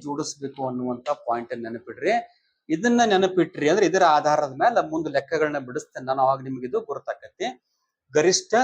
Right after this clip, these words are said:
ಸರಣಿ, ಕನಿಷ್ಠ ಸಮಾಂತರದಲ್ಲಿ ನಾವು ಇದನ್ನ ಜೋಡಿಸ್ಬೇಕು. ಹಾಗೆ ಈ ಪಾಠದಲ್ಲಿ ಓಮ್ನ ನಿಯಮ ಅಂತ ಬರ್ತೈತಿ. So ನಿಯಮ ನೆನಪಿಲ್ಲ ಅಂತಂದ್ರೆ ಕನಿಷ್ಠ ಪಕ್ಷ ನೀವು ಅದರ ಸೂತ್ರವನ್ನ ಬರೆದಿದ್ದಾದ್ರೆ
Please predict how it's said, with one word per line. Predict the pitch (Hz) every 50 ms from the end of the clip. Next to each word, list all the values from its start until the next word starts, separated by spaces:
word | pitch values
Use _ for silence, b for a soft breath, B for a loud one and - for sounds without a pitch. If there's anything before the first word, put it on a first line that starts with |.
| 247 - -
ಸರಣಿ, | 165 160 165 156 143 156 202 269 277 - _ _ _ _ _ -
ಕನಿಷ್ಠ | 151 165 180 185 185 - - 208 226 277 294 - _ _ _ _ - - -
ಸಮಾಂತರದಲ್ಲಿ | 156 170 185 214 240 233 - 202 180 180 160 147 143 143 143 139 131
ನಾವು | 127 113 117 113
ಇದನ್ನ | 110 110 120 147 220 277 294 - _ _ _ _ _ _ 127 123
ಜೋಡಿಸ್ಬೇಕು. | 127 120 120 123 - - 113 110 101 - 202 254 - - _ _ _ _ _ _ _ _ _ _ _ _ _ _ _ - -
ಹಾಗೆ | 190 202 214 220 233
ಈ | 240 247 214
ಪಾಠದಲ್ಲಿ | 202 202 208 208 220 220 208 180 175 180 180 b b b b b - 156 180
ಓಮ್ನ | 208 226 226 226 220 202 214 196
ನಿಯಮ | 185 190 196 196 190 185 180 175
ಅಂತ | 175 165 151 151
ಬರ್ತೈತಿ. | 151 147 - 147 135 135 170 185 185 185 185 - - _ _ -
So | - 185 175 165
ನಿಯಮ | 165 175 190 208 208 202 202 202 196 170
ನೆನಪಿಲ್ಲ | 160 180 196 190 185 185 180 175 175 165 160 156 151
ಅಂತಂದ್ರೆ | 147 147 143 135 131 131 139 151 160 160 156 - _ _ _ _ -
ಕನಿಷ್ಠ | 156 185 202 190 - - 180 165 - 147
ಪಕ್ಷ | - - - - 147 143 147 147 - - _ _ _ - 147 170
ನೀವು | 202 202 160 147 143 156 - - 147
ಅದರ | 135 139 139 143 139 - -
ಸೂತ್ರವನ್ನ | 185 196 208 - - 185 170 160 151 147 143 143 139 131 131
ಬರೆದಿದ್ದಾದ್ರೆ | 127 127 139 196 208 - - 160 143 135 127 131 135